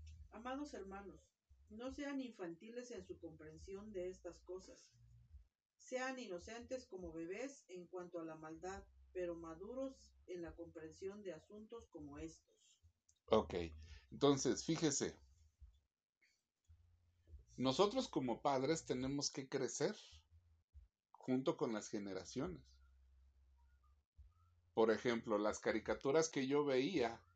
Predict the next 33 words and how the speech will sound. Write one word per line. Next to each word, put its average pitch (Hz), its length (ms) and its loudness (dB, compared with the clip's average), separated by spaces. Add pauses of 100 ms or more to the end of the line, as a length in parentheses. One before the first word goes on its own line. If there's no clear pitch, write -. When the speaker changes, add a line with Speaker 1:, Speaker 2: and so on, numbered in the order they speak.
(960)
Speaker 2:
ya 90 220 -6
no 147 180 -2
pasan 120 360 0
ahora. 98 320 -2 (880)
Ya - 180 -4
pasan 113 320 2
otras 139 280 0
caricaturas 135 640 2
totalmente 139 640 0
distintas. 127 640 -6 (320)
Y 139 120 6
los 135 180 6
niños 156 340 4
dicen, 180 240 4
"Ay, 415 400 6
mira, 381 220 6
ese 339 180 2
es 320 60 4
mi 311 100 4
programa 247 480 6
favorito". 226 480 2
Y 127 80 4
a 107 60 4
veces - 640 -2
uno 92 240 -2
no 113 160 -2
los 90 240 0
tolera. 143 360 0
Bueno, 110 240 6
yo 160 240 0
a 101 40 -2
veces 104 320 -2
hay 101 180 4